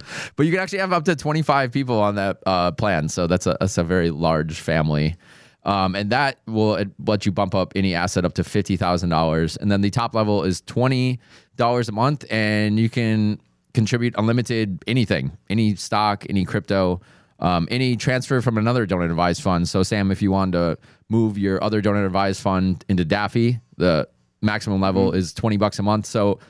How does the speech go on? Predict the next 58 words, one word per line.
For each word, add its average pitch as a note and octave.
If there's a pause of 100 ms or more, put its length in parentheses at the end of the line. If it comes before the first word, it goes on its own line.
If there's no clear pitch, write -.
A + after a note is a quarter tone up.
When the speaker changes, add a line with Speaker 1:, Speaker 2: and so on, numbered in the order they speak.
(380)
Speaker 1:
two G#2+
hundred A2+
fifty -
dollars B2+
a B2
year. D3+ (220)
It G2
doesn't A2
seem A2
bad F#2
if, E2
if F2
you're F#2+
talking F2
six -
figures E2
in E2
your, D#2
uh, C#2+ (100)
account. E2
Speaker 2:
So B2+
wh-, C3+
how D3+
would E3+
that D3
compare C3
to, A2+
do G#2+ (200)
you B2+
know C3
what B2+
Charities B2+
Vest C3
fees C3+
are? C3+ (160)
Speaker 1:
Yeah, C3+
so A#2+
I B2+
looked C#3+ (100)
up. F#2+
So A2+
when B2
you C3
first -
start B2
a G#2+
Charity G#2+
Vest G#2
account, G#2
the G2
initial G2+
fee G2
is F2+
point -
four F2+
five E2
percent F2
already. G#2